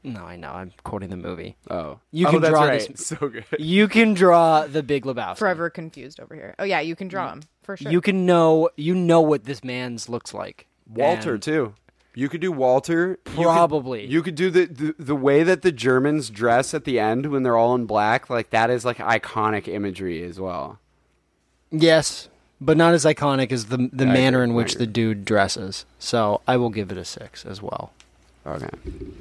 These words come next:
Speaker 2: I agree. Also,
Speaker 3: Nice guys.
Speaker 2: based on your di-, uh, your date quote, there's also that quote when his landlord comes up and he goes, "Hey, dude, so anyways, uh, Thursday is the first of the month," and he just goes,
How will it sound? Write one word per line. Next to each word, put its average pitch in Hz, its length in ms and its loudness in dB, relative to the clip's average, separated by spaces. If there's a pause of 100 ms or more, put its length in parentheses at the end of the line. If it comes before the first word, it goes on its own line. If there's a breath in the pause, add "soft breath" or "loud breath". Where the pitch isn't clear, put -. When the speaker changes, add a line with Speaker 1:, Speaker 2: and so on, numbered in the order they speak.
(160)
Speaker 2:
I 98 60 -2
agree. 90 260 -2
Also, 107 520 4
Speaker 3:
Nice 339 380 -2
guys. - 120 -20 (100)
Speaker 2:
based 120 260 4
on 120 160 4
your 110 260 2 (240)
di-, 107 220 2
uh, 98 340 2 (100)
your 101 160 -4
date 90 420 0 (600)
quote, 90 440 0
there's 101 220 -2
also 98 280 2
that 95 300 0
quote 107 300 4
when 104 160 0
his 95 240 -2
landlord 98 480 0
comes 104 260 -2
up 107 300 4
and 110 120 -2
he 107 80 -2
goes, 98 280 -2 (420 soft breath)
"Hey, 156 260 2
dude, 143 300 2
so 135 240 4
anyways, 127 680 2
uh, 110 480 2 (380)
Thursday 127 500 4
is 110 80 0
the 117 80 -4
first 120 340 -2
of 123 80 -4
the 117 60 -4
month," 107 480 -2
and 113 100 -6
he 120 80 -2
just 113 160 -8
goes, 101 220 -6